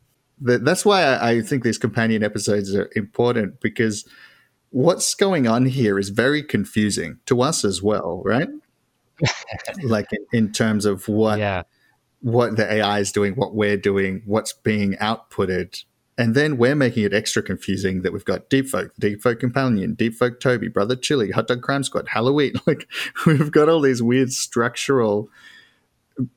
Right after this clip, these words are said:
Speaker 1: holding cells for these different things that we're doing. Anyway, I'm just, I just think that's an
Speaker 2: Yeah.
Speaker 1: interesting, but also in a delicious thing, that those who are willing to go down that path and try and unpack what's happening, there's a lot to unpack.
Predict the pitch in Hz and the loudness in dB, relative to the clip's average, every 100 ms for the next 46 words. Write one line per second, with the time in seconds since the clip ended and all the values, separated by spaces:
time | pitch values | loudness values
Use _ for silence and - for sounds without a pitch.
0 | - 123 - 151 151 127 113 - 101 101 | -6 0 4 6 6 4 4 2 2 2
1 | 101 110 - 113 107 110 120 113 - 101 | 0 -4 -4 0 2 0 0 -2 0 0
2 | 113 113 107 - 101 - - 110 - _ | 0 2 0 -2 -4 -6 -10 -10 -16 _
3 | _ _ - 139 101 - - 135 165 - | _ _ 2 2 2 0 0 2 0 -2
4 | - - 131 143 - 120 107 101 101 123 | -10 -2 0 2 2 0 0 0 -2 0
5 | 113 117 107 110 104 - - 143 185 208 | 0 0 0 0 0 -2 -4 0 2 2
6 | 175 123 117 123 127 - - - 123 101 | 2 2 2 2 2 2 -4 2 2 2
7 | 95 - 120 127 135 110 104 113 113 101 | -2 0 2 2 4 2 4 2 2 0
8 | 107 101 98 98 101 101 95 - 104 95 | -2 0 0 0 0 -2 -2 -2 -2 -2
9 | - - 110 - 104 98 107 104 - 104 | -6 -4 -4 -2 -2 -2 -2 -2 -2 -4
10 | - - 110 101 107 104 107 98 87 - | -4 -2 -2 -2 -4 -6 -4 -6 -8 -12
11 | - _ - 120 113 117 151 - 104 95 | -20 _ -4 0 2 0 -2 -4 -4 -4
12 | - 104 - - | -4 -6 -8 -14